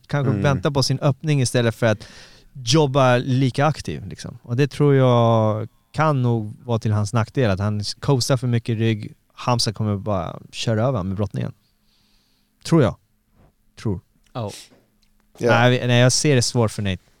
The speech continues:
Speaker 1: Jag ger han kanske en, en fighters chance, liksom.
Speaker 3: Mm.
Speaker 1: Det, det är det.
Speaker 2: Om Benson Henderson kan dominera Diaz på marken så tror jag Khamzat kan göra det också.
Speaker 3: Också
Speaker 1: Ja,
Speaker 3: om
Speaker 1: just
Speaker 3: Be-, om
Speaker 1: det.
Speaker 3: Benson Henderson kan göra det för sju år sedan,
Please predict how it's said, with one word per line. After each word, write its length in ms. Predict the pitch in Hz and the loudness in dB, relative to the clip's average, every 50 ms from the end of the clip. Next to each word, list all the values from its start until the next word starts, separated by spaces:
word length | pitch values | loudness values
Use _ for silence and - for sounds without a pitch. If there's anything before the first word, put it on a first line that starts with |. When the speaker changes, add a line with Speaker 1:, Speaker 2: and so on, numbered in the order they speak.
| _ _ | _ _
Speaker 1:
Jag 120 | - 120 123 | -4 0 2
ger 140 | 131 131 | 2 2
han 140 | 113 113 104 | 2 2 0
kanske 320 | 104 - 107 101 101 - 101 | -2 -4 -4 -4 -2 -2 -4
en, 220 | 98 95 92 90 - _ _ _ _ _ _ _ _ _ _ _ _ _ _ _ _ | -2 -4 -4 -8 -10 _ _ _ _ _ _ _ _ _ _ _ _ _ _ _ _
en 100 | - 113 | -8 -8
fighters 540 | - - 123 113 104 - - 95 - - - | -4 0 0 0 2 0 -2 -4 -4 -6 -8
chance, 400 | - - 113 107 85 - - - | -6 -4 -4 -4 -4 -6 -8 -10
liksom. 260 | - - - - - - _ _ _ _ _ _ _ _ _ _ _ _ | -12 -12 -12 -14 -16 -20 _ _ _ _ _ _ _ _ _ _ _ _
Speaker 3:
Mm. 380 | 117 113 107 101 95 90 92 87 - _ _ _ | -16 -12 -10 -10 -10 -10 -12 -14 -18 _ _ _
Speaker 1:
Det, 100 | - 127 120 | -6 -6 -6
det 220 | 110 117 110 117 | -6 -2 0 0
är 60 | 113 | 0
det. 220 | 104 98 110 120 127 | 2 2 2 4 4
Speaker 2:
Om 80 | 127 | 4
Benson 400 | 113 147 143 143 135 - 151 139 | 6 6 6 6 4 4 4 6
Henderson 680 | 135 143 151 151 143 139 127 123 - - 123 110 107 104 | 6 6 6 6 6 4 4 2 4 2 2 2 2 0
kan 200 | - 117 107 104 | 0 0 2 2
dominera 640 | 107 107 107 110 117 113 113 110 104 98 95 95 | 2 2 2 2 2 2 2 4 2 2 2 0
Diaz 420 | 92 95 110 110 104 98 90 87 82 | 0 2 2 2 4 4 2 2 0
på 120 | - - | -2 -2
marken 520 | 98 95 92 85 80 - - 87 78 82 82 | 0 0 0 0 -2 -4 -6 -8 -6 -6 -6
så 220 | - 85 80 78 | -6 -6 -6 -6
tror 280 | - _ - - 78 71 | -8 _ -6 -4 -2 -2
jag 140 | 73 82 | -2 -2
Khamzat 320 | - 82 78 73 - 69 - | -2 -4 -4 -4 -4 -6 -8
kan 120 | - 62 | -8 -10
göra 180 | - - - - | -10 -8 -8 -8
det 80 | - | -8
också. 280 | 50 - - - 73 95 - _ _ _ _ _ | -8 -10 -10 -10 -10 -10 -12 _ _ _ _ _
Speaker 3:
Också 320 | - 120 113 - - - | -14 -14 -14 -10 -6 -4
Speaker 1:
Ja, 240 | 95 90 92 98 107 104 | -2 -2 0 0 0 -2
Speaker 3:
om 80 | 104 | -2
Speaker 1:
just 120 | 110 110 127 | -2 -2 -2
Speaker 3:
Be-, 100 | 135 143 135 | -2 -2 -2
om 60 | - | -2
Speaker 1:
det. 60 | 147 | 0
Speaker 3:
Benson 300 | 127 117 117 - 123 120 | 0 -2 -2 -4 -4 -6
Henderson 300 | 123 120 110 - 113 104 | -4 -6 -6 -6 -8 -8
kan 120 | - 110 107 | -8 -8 -6
göra 180 | 110 107 104 | -6 -4 -6
det 100 | 104 101 | -6 -8
för 100 | 92 - | -10 -14
sju 320 | 90 - _ - 113 104 104 | -18 -16 _ -10 -8 -8 -6
år 200 | 110 113 113 107 | -6 -6 -6 -6
sedan, 280 | - - 101 95 90 | -8 -10 -14 -14 -14